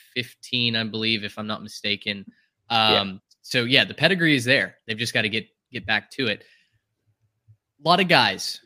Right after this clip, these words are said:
Speaker 1: hit the transfer portal from Michigan State, uh, once the, the portal opened, specifically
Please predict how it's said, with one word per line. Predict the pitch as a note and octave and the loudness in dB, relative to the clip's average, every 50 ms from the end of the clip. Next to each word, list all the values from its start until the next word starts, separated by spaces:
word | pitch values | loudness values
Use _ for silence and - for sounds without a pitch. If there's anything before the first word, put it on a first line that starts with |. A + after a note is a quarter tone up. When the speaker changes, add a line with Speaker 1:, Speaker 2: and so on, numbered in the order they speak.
| _ _ | _ _
Speaker 1:
hit | - C#3+ C#3+ | -6 -6 -6
the | C3+ | -6
transfer | A#2 - C#3 B2+ B2 A2+ - - | -6 -2 -2 -2 -2 -4 -8 -14
portal | A2 - _ B2 A2+ A2+ A2 G#2 | -16 -10 _ -6 -6 -4 -6 -8
from | - - - - B2 A#2 A2+ A2+ A2 G#2+ G#2+ G#2 G#2 G2+ _ _ _ _ _ _ _ G#2+ | -8 -12 -8 -4 -4 -2 0 -2 -2 -2 -4 -6 -10 -12 _ _ _ _ _ _ _ -8
Michigan | A#2+ A2+ - - A2+ A2+ | -8 -8 -8 -8 -10 -8
State, | G#2+ - - A2+ A2 - - _ - | -6 -2 0 0 0 0 -4 _ -10
uh, | G#2+ G#2+ G#2+ | -10 -8 -8
once | - A2 A2+ A#2 A#2+ A#2 - - | -8 -6 -6 -6 -4 -4 -8 -8
the, | - A#2+ A2+ A2 G#2+ G#2 G2+ - | -4 -4 -2 0 -2 -2 -4 -6
the | G#2 G#2 | -12 -20
portal | _ - B2 A#2+ A2+ A2 - - | _ -8 -6 -6 -6 -6 -8 -8
opened, | A2+ A2 - A2+ G#2 | -10 -8 -8 -8 -10
specifically | - - - C3+ A#2 - - - D#3+ C#3+ - - D#3 D3 - C#3 C3+ C3 B2+ A#2+ A#2 A2+ A2 | -10 -8 -6 -4 -4 -2 -2 -4 -4 -6 -4 -6 -6 -6 -4 -4 -2 0 2 2 0 0 -2